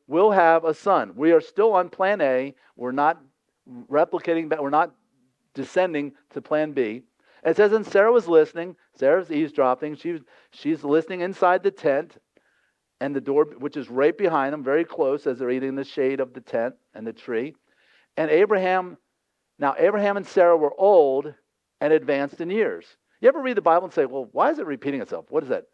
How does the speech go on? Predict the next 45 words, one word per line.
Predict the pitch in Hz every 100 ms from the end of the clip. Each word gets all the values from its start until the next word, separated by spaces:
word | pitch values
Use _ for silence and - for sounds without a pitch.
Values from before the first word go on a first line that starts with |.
| _ _ _ _
Old | 127 139 175 131
and | 110
advanced | 127 127
in | 139
years." | 156 107 _ _
Wait | - 175
a | 285
minute. | 165 131 - _ _ _ _
Remember | 127 180 262 254
when | 220
people | 180 202 208 190 170
were | 165 151 131
this | 175 208
age | 196 170 165 - - _ _ _
just | 160 208 214
before | 190 - 185 175
the | 147
flood, | - 226 269 147 117 127 _ _ _ _ _ -
and | 135
they | 208
were | 214 196
not | 180 247 262
advanced | 180 143 127 123
in | 117
years. | 104 82 - -
They | 156
were | 240 214
still | - 180
kicking | 170 214 208
out | 185 180
babies | 185 190 175
like | 165
no | 165 233
problem, | 226 180 98 92
okay? | 117 147 160 175 _
They're | 175 214
four | 214 214
or |
five | 196 208 196
hundred | 214 214
years | 208 196
old, | 214 -
still | - 214
having | 190 175
kids. | 147 123 - -